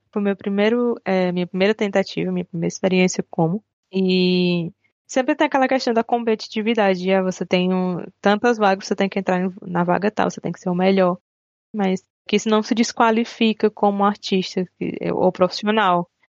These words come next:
Mas eu deixei de experimentar muita coisa por conta do medo,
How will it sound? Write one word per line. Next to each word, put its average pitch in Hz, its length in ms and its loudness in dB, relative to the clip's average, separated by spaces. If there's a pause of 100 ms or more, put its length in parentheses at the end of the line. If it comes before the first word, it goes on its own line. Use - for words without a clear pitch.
(140)
Mas 202 480 2
eu 220 80 4
deixei 233 300 2
de 226 80 -2
experimentar 240 480 2
muita 233 260 0
coisa 226 300 2 (420)
por 226 140 -4
conta 214 340 -2
do 214 160 -4
medo, 196 480 0